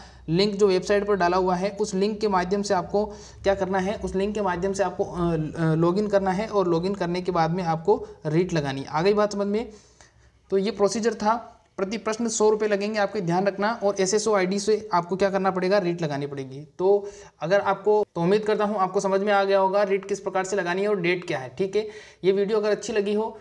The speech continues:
तो प्लीज़ वीडियो को लाइक ज़रूर करिएगा और चैनल को ज़रूर से सब्सक्राइब करिएगा। और अगर अभी तक आपने आंसर की नहीं मिलाई है तो बिल्कुल मैंने वीडियो बना दिया गया है, बना दिया है, चैनल के प्लेलिस्ट में जाकर उसको देख लीजिए और अपने जो प्रश्न पत्र है उसको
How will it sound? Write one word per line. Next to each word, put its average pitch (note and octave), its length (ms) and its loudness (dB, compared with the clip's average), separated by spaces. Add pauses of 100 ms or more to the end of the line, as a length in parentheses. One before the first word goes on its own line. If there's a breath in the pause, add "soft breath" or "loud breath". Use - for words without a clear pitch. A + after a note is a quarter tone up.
(140 loud breath)
तो F3 80 -8
प्लीज़ G#3 220 -2
वीडियो G3 220 2
को G#3+ 80 -4
लाइक F#3 260 0
ज़रूर G#3 200 -2
करिएगा G3+ 340 0
और A3+ 140 -8
चैनल F3+ 240 -4
को G3 100 0
ज़रूर F#3 200 2
से G3+ 120 -6
सब्सक्राइब G3+ 400 -2
करिएगा। F#3+ 460 -2 (240 loud breath)
और F3+ 180 -8
अगर G3 180 0
अभी F3+ 240 -4
तक G#3 240 -4
आपने G3 500 -2
आंसर F#3+ 300 -2
की G#3 340 -6
नहीं F3+ 280 0
मिलाई G3+ 280 2
है G3 260 -2 (220 loud breath)
तो F#3+ 60 -2
बिल्कुल F#3+ 340 2
मैंने G3+ 240 0
वीडियो F#3+ 240 2
बना F#3+ 180 -2
दिया G3 200 0
गया G3 180 2
है, F3 360 -6
बना F#3 220 0
दिया G3 180 -2
है, G3+ 120 0
चैनल F#3 260 -4
के G3 80 0
प्लेलिस्ट F#3+ 380 -2
में G3 100 -4
जाकर F3 200 -2
उसको F#3 200 -2
देख F#3 220 -2
लीजिए G3 400 0 (220 loud breath)
और F3 140 -8
अपने F3+ 240 -2
जो F#3+ 100 0
प्रश्न F#3+ 360 -2
पत्र F#3+ 200 0
है F#3 140 -2
उसको G3 500 -2